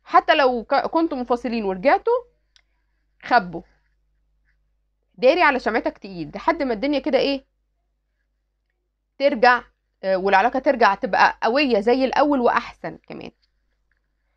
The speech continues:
سامعين يا برج الحمل؟ علشان في ناس نفوسها مريضة، فأنت خد بالك. كمان، آه، العزاب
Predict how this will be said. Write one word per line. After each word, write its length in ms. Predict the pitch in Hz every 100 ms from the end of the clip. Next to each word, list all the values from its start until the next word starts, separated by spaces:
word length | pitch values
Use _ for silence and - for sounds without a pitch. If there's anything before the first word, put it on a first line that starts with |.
| _ -
سامعين 280 | 202 202 254
يا 60 |
برج 200 | 226 247
الحمل؟ 440 | 254 - 311 539 494 _ -
علشان 360 | 220 240 294 302
في 160 | 294
ناس 240 | 269 285 247
نفوسها 380 | 262 302 269 220
مريضة، 500 | 226 240 233 185 - _ _ _ _ _ _ _ _ _ _
فأنت 260 | 247 285
خد 260 | 262 311 214
بالك. 500 | 240 185 - _ _ _ _ _ _ _ _ _ _ _ _ _ _ _ _ _ _ _ _ _ _ _
كمان، 560 | 294 247 349 440 349 -
آه، 840 | 226 220 208 196 196 190 185 175 - _ _ _ _ -
العزاب 540 | 233 220 226 190 339